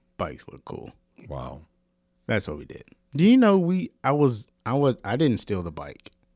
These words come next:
Speaker 2: Whoa.
Speaker 1: But there was a time I was with a crew of people and they stole a bike.
Speaker 2: Mm-hmm.
Speaker 1: And it was, it was, I felt bad for the kid.
Speaker 2: Did you?
Speaker 1: But
Speaker 2: Did you feel bad enough to take it back?
Speaker 1: No.
Speaker 2: Okay. I guess you didn't feel real bad.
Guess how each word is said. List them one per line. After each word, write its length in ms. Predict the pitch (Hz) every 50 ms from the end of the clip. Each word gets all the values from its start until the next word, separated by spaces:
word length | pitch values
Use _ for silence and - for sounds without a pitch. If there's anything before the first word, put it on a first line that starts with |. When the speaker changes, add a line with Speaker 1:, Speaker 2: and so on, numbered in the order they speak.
| _ _ _ _ _ _
Speaker 2:
Whoa. 460 | - 87 95 107 123 131 135 131 120 117
Speaker 1:
But 400 | 113 110 104 98 92 90 87 85 _ _
there 160 | - 113 107 104
was 80 | 98
a 60 | 98 90
time 240 | - - 95 92 82
I 100 | 92 101
was 140 | 101 98 90
with 140 | 98 90 -
a 60 | 98
crew 260 | - - - 95 92
of 100 | 85 82
people 300 | - 92 90 82 82 73
and 160 | - 82 87 82
they 100 | 80 80
stole 260 | - - - 73 67
a 40 | 62
bike. 320 | - 65 62 - - - _ -
Speaker 2:
Mm-hmm. 400 | 90 92 95 92 95 98 92 85 69 64 - _ _ _ -
Speaker 1:
And 120 | - 87
it 40 | 85
was, 200 | 85 82 80 - _ _ _
it 100 | - - 82
was, 320 | 78 - - - - - _ -
I 80 | - 131
felt 220 | - 117 95 82
bad 200 | 80 78 73 -
for 100 | - -
the 100 | - -
kid. 260 | - - - - - - _ _ _ _ _ _ _ _ -
Speaker 2:
Did 200 | 95 95 90 85
you? 220 | 95 101 110 123 - _ _ _ _
Speaker 1:
But 220 | - 101 - - _ _ _
Speaker 2:
Did 180 | - 90 82 76
you 60 | 80 76 -
feel 180 | - - 95 87
bad 240 | 69 85 82 82 82
enough 180 | 85 87 80 -
to 80 | -
take 180 | - - 85 78
it 120 | 82 71
back? 320 | 69 80 85 101 117 - - _ _ _ _ _ _ _ _ _ _ _ _ _ _ _ _ _ _ _ - _ -
Speaker 1:
No. 320 | 76 80 87 - - - - - _ _ _ _ -
Speaker 2:
Okay. 500 | - 67 73 71 - - 76 87 107 101 85
I 40 | - -
guess 240 | - 76 - - -
you 60 | 73
didn't 260 | 80 78 76 - -
feel 160 | - 87 78
real 200 | 71 73 82 85
bad. 360 | 71 - 57 55 58 65 65